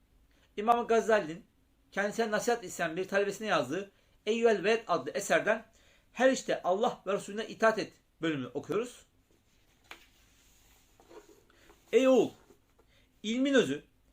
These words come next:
ibadet ve itaatin ne demek olduğunu bilmendir. Bil ki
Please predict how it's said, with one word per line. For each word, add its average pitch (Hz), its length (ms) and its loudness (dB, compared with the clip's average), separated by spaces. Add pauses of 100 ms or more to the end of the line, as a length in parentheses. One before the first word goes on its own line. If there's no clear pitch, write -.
(280)
ibadet 220 480 8 (180)
ve 208 80 2
itaatin 220 480 2 (100)
ne 220 140 4
demek 233 200 0
olduğunu 175 340 -4
bilmendir. 160 500 -2 (600)
Bil 202 240 -6
ki - 240 -8